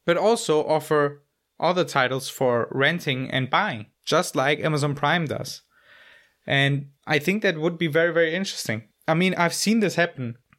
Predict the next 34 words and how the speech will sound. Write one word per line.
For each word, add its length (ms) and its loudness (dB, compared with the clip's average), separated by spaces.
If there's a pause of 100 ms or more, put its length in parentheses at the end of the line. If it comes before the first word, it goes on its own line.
with, 440 2 (240)
um, 580 -2 (180)
Nvidia 480 0
GeForce 480 -2
Now, 240 2
so 160 -2
you 120 0
cannot 340 -2
tell 160 2
me 140 -2
that 260 -2
this 420 -2 (340)
can 280 -2
work. 380 -2 (160)
If 220 -4
you 60 0
didn't 260 0
know, 460 2
uh, 280 2 (100)
you, 360 -2
you 180 -6
should 300 -2
try 260 2
this 320 -4
any, 320 0
anytime 600 -2
you, 180 -2
you 160 -2
have 120 0
the 100 0
chance. 440 -4 (680)
Nvidia 360 2
GeForce 440 -2
Now 440 0